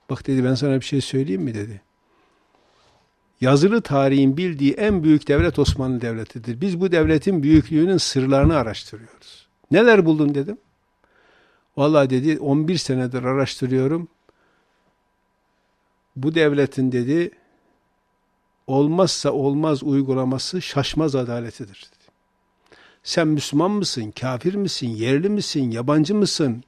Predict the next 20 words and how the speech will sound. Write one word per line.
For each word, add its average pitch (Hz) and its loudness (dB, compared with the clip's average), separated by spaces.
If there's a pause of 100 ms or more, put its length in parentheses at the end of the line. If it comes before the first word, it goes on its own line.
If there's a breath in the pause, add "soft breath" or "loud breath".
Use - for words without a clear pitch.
Kimsin, 240 0
hiç 254 0
ilgilendirmez 175 -2
onu. 104 -12 (1120)
O 190 -4 (320)
adildir. 113 -12 (2000)
İnsanlara 147 -4
adil 123 -6
davranır." 98 -20 (260)
İşte 123 -12
bak, - -12
böyle 131 -4
şey 139 -12
yaptığınız 160 -10
zaman 185 -6
her 143 -8
taraftan 139 -10
insanlar 131 -8
güvenir, 180 -8
gelir. 220 -10